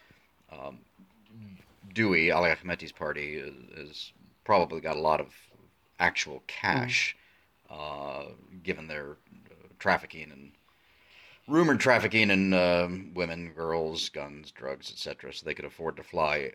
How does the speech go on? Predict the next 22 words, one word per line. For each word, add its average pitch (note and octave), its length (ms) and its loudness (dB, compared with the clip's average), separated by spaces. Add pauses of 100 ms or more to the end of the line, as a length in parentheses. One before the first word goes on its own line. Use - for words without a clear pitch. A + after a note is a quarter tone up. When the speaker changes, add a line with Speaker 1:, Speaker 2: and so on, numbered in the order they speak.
Speaker 1:
uh, D2 280 -14
everybody, D2 640 -8 (180)
uh, - 40 -20 (120)
into F2 200 -8
Speaker 2:
Mm. C#3+ 100 2
Speaker 1:
Macedonia D2+ 520 -6
to - 160 -20
travel D2 300 -8
to D2+ 60 -20
Kičevo D2 460 -16
to D2 80 -16
vote D2 300 -8
for, D2 280 -14 (340)
for C#2+ 300 -20
the, D2 160 -16 (200)
the D#2+ 60 -20
Dewey D2+ 440 -14 (800)
candidate, D#2 440 -2
the - 60 -20
former D2+ 260 -16
terrorist. D#2 540 -8 (120)
Uh, D2 220 -12